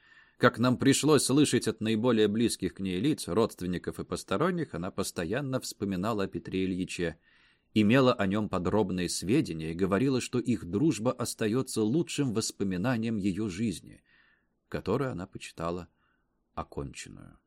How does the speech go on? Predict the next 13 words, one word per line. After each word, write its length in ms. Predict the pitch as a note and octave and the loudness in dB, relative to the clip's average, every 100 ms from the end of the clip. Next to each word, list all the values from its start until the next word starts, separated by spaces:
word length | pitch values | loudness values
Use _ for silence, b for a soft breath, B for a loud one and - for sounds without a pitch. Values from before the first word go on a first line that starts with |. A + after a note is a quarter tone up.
| _ _ _ - | _ _ _ 0
Кашкин 580 | C3+ D3+ - C3 A#2 - | 2 2 2 0 0 0
Николай 480 | A2 G#2+ G#2+ G2 E2+ | 0 2 4 4 2
Дмитриевич. 840 | D#2 B2 D#3 C3 C#3 B2+ B2 - - _ - | 2 0 0 2 4 4 0 -4 -12 _ -4
Воспоминания 920 | F2+ G2 - E2+ D#2+ F2+ A2+ G2+ F#2+ | 0 0 -2 -4 -2 -2 -2 -4 -4
о 160 | - F#2+ | -6 -8
Петре 360 | F2 - F#2 F#2 | -6 -2 0 2
Ильиче 380 | E2+ E2 - | 0 -2 -4
Чайковском. 680 | E2 D#2+ - D2+ - - - _ _ _ _ _ _ _ _ - | -6 -6 -8 -10 -10 -14 -18 _ _ _ _ _ _ _ _ -4
Версий, 580 | E2+ F#3 F3 - F3 - | 2 2 2 -2 -2 -2
объясняющих 840 | F#2 E2+ G2 - A2 B2 A2+ G2+ - | -6 0 0 2 2 2 0 -4 -2
прекращение 800 | A#2 G#2 G#2 G2 - G#2+ F#2 | -2 0 0 0 -2 -2 -2
отношений, 680 | F2+ F2+ - D#2+ - D3+ C3+ | -4 -6 -8 -8 -4 -4 -4
много, 480 | B2 G#2 D2 C2 - | -4 -4 -6 -10 -18